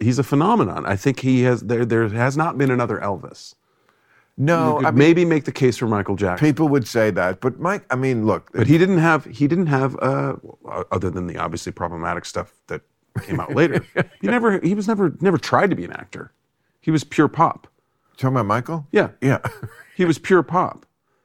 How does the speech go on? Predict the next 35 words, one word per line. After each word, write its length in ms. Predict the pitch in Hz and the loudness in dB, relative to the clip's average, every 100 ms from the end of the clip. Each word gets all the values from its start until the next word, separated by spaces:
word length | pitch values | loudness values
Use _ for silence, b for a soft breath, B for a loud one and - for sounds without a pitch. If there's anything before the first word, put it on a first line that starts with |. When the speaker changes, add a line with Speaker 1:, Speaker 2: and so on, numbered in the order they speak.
| _ | _
Speaker 1:
Like, 160 | - 113 | -2 2
he 100 | 131 | 2
was 120 | 117 | 2
just, 240 | - 127 - | -2 -4 -2
that 120 | 147 | -2
was 160 | 143 - | -2 -2
his, 340 | 95 - - _ _ _ _ | -4 -6 -16 _ _ _ _
it, 240 | 113 - - | -2 -2 -2
that 120 | 147 | -2
was 160 | 143 - | -2 0
him. 400 | 160 - - - b b | 0 0 -6 -18 b b
Speaker 2:
Yeah. 460 | 92 101 92 92 87 - - | -4 -2 -2 -4 -8 -12 0
Speaker 1:
Elvis 280 | 139 190 156 | 2 2 2
had 160 | 151 | 2
a 100 | 123 98 | 0 -2
second 380 | - 135 107 92 | -2 0 0 -2
gear. 340 | 113 82 - _ _ _ _ _ _ _ _ _ _ - | -2 -2 -8 _ _ _ _ _ _ _ _ _ _ -2
Speaker 2:
You 60 | 123 | 0
talking 120 | 120 | 2
about 120 | 101 | 2
acting? 500 | 92 113 151 196 196 _ | 0 -2 -6 -8 -10 _
Speaker 1:
Yeah. 200 | - 294 - _ _ b b b - | -8 -6 -10 _ _ b b b -2
Speaker 2:
Yeah, 240 | 208 190 | 2 2
Michael, 560 | 185 202 208 202 160 - | 2 0 0 -2 -4 -6
I 140 | - 143 | -2 -2
think, 240 | 151 131 | -2 -2
had 340 | 127 123 98 76 | 0 0 -2 -2
dreams 400 | 117 117 104 98 | 0 2 0 -2
of 80 | |
being 200 | 90 101 | 0 0
an 80 | 98 | 0
actor. 300 | 92 85 107 | -2 -2 -2
I 60 | 117 | -2
think, 280 | 139 127 - _ _ - | -2 -4 -6 _ _ -8
um, 600 | 104 104 98 95 90 85 | -4 -2 -2 -4 -6 -10